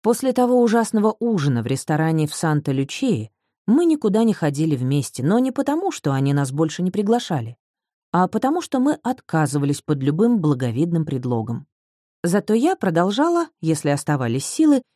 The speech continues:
ходить на домашние вечеринки с танцами или в пиццерию с нашей старой компанией.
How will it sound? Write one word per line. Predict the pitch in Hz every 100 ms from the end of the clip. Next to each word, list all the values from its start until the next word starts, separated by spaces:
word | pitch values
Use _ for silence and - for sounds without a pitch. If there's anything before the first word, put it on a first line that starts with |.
| _ -
ходить | 247 269 359 -
на | 240
домашние | 208 196 269 - 247 233
вечеринки | 214 - 190 240 240
с | 214
танцами | - 156 156 - 143 143 _ _
или | 151 165 147
в | 139
пиццерию | - 156 - 156 285 285
с | 247
нашей | 254 214 175
старой | - - 175 156
компанией. | - 113 113 117 117 113 113